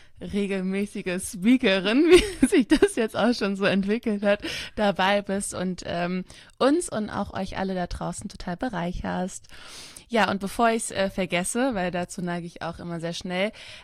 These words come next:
ähm, wir würden uns riesig, riesig, riesig freuen, wenn ihr euch eine Sekunde nehmt und vielleicht auf Abonnieren drückt hier bei iTunes oder auch einen Kommentar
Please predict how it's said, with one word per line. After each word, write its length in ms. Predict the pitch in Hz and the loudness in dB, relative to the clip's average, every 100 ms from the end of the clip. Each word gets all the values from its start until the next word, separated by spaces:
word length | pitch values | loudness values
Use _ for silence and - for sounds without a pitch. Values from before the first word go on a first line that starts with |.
| - | -4
ähm, 320 | 196 190 190 | 0 0 0
wir 160 | 202 180 | -2 -2
würden 180 | 208 | -2
uns 300 | 202 196 - - | -2 -4 -6 -6
riesig, 600 | 196 240 247 220 214 - | 0 2 2 0 -4 -4
riesig, 320 | 190 180 175 | -6 -6 -8
riesig 300 | 170 156 156 | -10 -10 -12
freuen, 480 | - 160 156 170 165 | -8 -4 -2 -4 -4
wenn 180 | 165 170 | -4 -6
ihr 560 | - 160 160 160 156 - | -6 -4 -2 -2 -4 -4
euch 280 | 160 - - | -8 -8 -8
eine 280 | 165 160 160 | -4 -4 -6
Sekunde 420 | 170 - 311 285 | -8 -4 0 0
nehmt 300 | 254 254 247 | 0 -2 -4
und 160 | 202 | -8
vielleicht 480 | - 185 185 196 - | -8 -6 -6 -6 -6
auf 240 | 180 180 - | -8 -8 -6
Abonnieren 580 | 185 196 233 247 226 | -2 2 2 2 0
drückt 300 | 202 214 214 | -2 -8 -8
hier 180 | - 185 | -6 -6
bei 200 | 180 170 - | -4 -6 -4
iTunes 600 | 214 233 - 220 220 - | -6 -6 -8 -6 -6 -6
oder 320 | 185 175 170 | -6 -4 -4
auch 120 | 175 | -6
einen 300 | - 170 170 - - - | -6 -6 -6 -8 -20 -14
Kommentar 720 | - 190 185 - 196 202 202 | -2 0 0 -2 -4 -2 -2